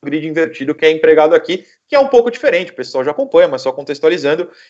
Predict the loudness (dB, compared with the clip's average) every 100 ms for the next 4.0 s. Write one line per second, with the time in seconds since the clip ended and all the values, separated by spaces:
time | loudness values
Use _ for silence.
0 | _ 0 2 0 -6 -6 -4 -2 0 0
1 | -2 -2 -2 -2 -6 -4 -4 -4 0 2
2 | 2 -4 _ -10 -8 2 2 2 -2 -2
3 | 0 0 0 0 0 0 -2 0 -2 -2